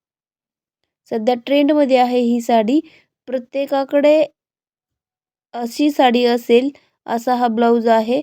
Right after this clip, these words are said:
खूप सुंदर क्वालिटी आहे या ब्लाऊजची आणि त्यानंतर हा दिसतही खूप छान आहे. तर बघा, इथे या पद्धतीचं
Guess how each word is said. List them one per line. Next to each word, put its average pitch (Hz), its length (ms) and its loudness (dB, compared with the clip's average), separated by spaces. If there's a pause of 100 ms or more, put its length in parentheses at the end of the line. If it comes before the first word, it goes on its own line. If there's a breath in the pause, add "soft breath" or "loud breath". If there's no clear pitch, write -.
(280 soft breath)
खूप 285 320 -4
सुंदर 254 500 0
क्वालिटी 233 400 2
आहे 226 280 0
या 226 160 2
ब्लाऊजची 240 580 -2 (420 loud breath)
आणि 240 300 -4
त्यानंतर 262 520 0
हा 262 180 -2
दिसतही 247 640 -4
खूप 269 260 -10
छान 226 300 -8
आहे. 233 260 -6 (500 soft breath)
तर 233 120 -8
बघा, 247 220 -4
इथे 285 260 -2
या 269 160 0
पद्धतीचं 233 720 -6